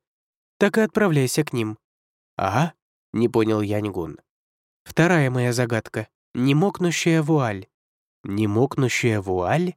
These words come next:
переспросил Яньгун. «Что это? И при чем здесь речные гули?»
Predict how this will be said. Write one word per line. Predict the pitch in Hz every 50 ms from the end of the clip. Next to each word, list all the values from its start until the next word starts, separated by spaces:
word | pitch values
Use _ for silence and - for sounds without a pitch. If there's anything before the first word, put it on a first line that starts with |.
| _ _ _ _ _ _ _
переспросил | - 143 147 139 - - 139 131 - - 123 117
Яньгун. | 110 107 110 117 117 110 98 101 95 82 - 90 - _ _ _ _ _ _ _ _ _ -
«Что | - - - _ 143 143 160
это? | 151 120 95 _ - 76 - - _ _ _ _ _ _ _ _
И | 143 131
при | - 147 143
чем | - - 175 170
здесь | 160 139 180 180 - -
речные | 175 180 156 - - 185 180 196
гули?» | 180 160 147 117 95 85 80 -